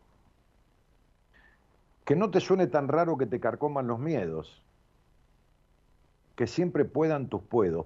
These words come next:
porque si ha-, si hay algo que, si hay algo que,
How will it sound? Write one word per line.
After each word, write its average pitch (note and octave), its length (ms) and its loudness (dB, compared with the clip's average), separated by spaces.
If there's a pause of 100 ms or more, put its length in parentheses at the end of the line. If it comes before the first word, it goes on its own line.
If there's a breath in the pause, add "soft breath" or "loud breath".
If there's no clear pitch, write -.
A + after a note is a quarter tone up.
porque A2+ 560 0 (1600)
si - 200 0
ha-, - 100 0
si - 160 0
hay G3+ 100 6
algo G3+ 260 4
que, A#2+ 420 0 (760)
si - 140 -6
hay E3 120 -4 (240)
algo F#3 280 2
que, A#2 400 2